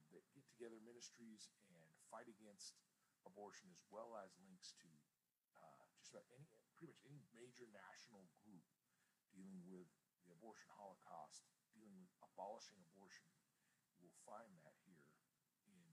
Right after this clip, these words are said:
this page, on this page. And the first thing you'll see, the first link is to the Doctrine of Abolitionism, Abolition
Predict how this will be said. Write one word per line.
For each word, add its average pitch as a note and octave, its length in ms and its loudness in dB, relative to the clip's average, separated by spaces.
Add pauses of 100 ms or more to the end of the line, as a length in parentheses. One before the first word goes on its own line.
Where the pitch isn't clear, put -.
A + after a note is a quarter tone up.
(840)
this F#3 160 -4
page, - 320 -6 (160)
on F#2+ 240 4
this E2+ 240 -8
page. - 320 -6
And F2 80 -10
the D#2 240 -12
first - 240 2
thing A2 160 -2
you'll G2 160 -4
see, - 160 2
the A#2+ 160 -2
first A2+ 160 -6
link A2+ 240 -14
is - 160 -4
to A2+ 80 -8
the D#2+ 240 -10
Doctrine - 400 2
of F#2+ 80 -4
Abolitionism, G#2 640 0
Abolition F2+ 480 -2